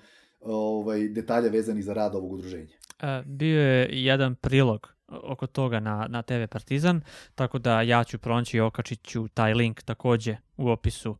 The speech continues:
Speaker 2: ovog videa da mogu ljudi da pogledaju i to je to. Mislim da si ti sve rekao onako lepo, formalno izrečeno. Ja kad sam se čuo, da kažem, s nekima, e, koji su, jel tako, u organizaciji,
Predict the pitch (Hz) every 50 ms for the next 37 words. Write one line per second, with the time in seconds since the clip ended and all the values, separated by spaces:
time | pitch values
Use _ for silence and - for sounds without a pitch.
0 | _ - - 117 113 110 107 117 123 117 120 113 110 107 104 110 107 110 110 107
1 | 113 113 110 107 107 - - 135 147 165 180 170 180 170 165 156 143 147 - -
2 | - - - _ - 143 127 123 - 139 127 - - 107 113 135 135 - 120 110
3 | 131 - 135 127 - 139 127 120 131 135 131 - 123 113 110 113 120 117 - 120
4 | 110 107 - - - - 143 135 139 139 131 - 117 107 - 135 131 131 123 123
5 | 117 113 107 107 104 - - 143 143 139 127 127 127 127 123 - 120 - - 107
6 | - - - - - 151 139 127 110 107 - _ _ _ _ _ _ _ - -
7 | 120 - 120 117 110 110 - - 127 120 - - 110 107 104 110 - - 67 -
8 | - 139 147 143 156 147 143 - 131 117 110 107 - - 113 104 104 104 - 127
9 | 117 - - 117 110 107 113 104 107 110 139 143 147 147 - - 151 131 117